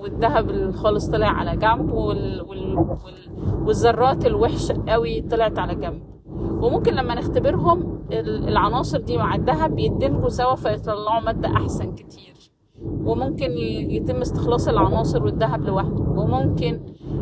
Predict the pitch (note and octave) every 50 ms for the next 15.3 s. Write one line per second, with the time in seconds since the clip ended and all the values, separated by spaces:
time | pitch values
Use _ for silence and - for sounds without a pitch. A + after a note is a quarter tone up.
0 | - - G#3+ A3 A3 G#3+ G#3 G#3 A3+ B3 C4 - C#4 B3 - - D#3+ - - -
1 | - - - - G#3 G3+ - - G#3+ A3 A3 - - G#3+ G#3 - A3 A3 A3+ G#3+
2 | G#3 G3+ G3+ G3 G3+ G3 - - E3+ E3+ E3 - F#3+ - C4+ C4 C4 C4 - -
3 | A#3+ B3 - - - - B3 B3+ G#4+ G#4+ - - F4 - D4 A#3 G3 G3 - F#3
4 | - - C4+ B3+ B3 B3 C4 C#4+ E4 D4+ - - B3 A#3 A3+ G3+ - - - -
5 | - - - - - - - - - _ _ _ _ _ _ _ _ _ _ _
6 | _ _ - - - - - - - - - - - - - D4+ F#4 A4 G#4 G#4
7 | F#4+ - - - - - - - - - - - - - - - - - - -
8 | _ _ _ _ _ _ _ _ _ _ _ _ _ _ _ _ _ _ _ _
9 | _ _ _ _ _ _ _ _ _ _ - - - - - - - - F4 -
10 | - F4+ E4+ C#4 B3 A3+ - - - - D#4 - - - - - - - - -
11 | - D5 - - - - - - - - _ _ _ _ _ _ _ _ _ -
12 | - - - A3+ - A3+ A3+ - - - - - - - A3+ A#3 B3 C#4 - -
13 | - - - - - - - - - - - - D3+ - G#3 - - - - -
14 | - - - - G3 G3 - - D3+ E3 D4 C4 C4 B3+ B3+ C4 B3+ B3 B3 B3
15 | B3 A#3+ A#3 A#3 A#3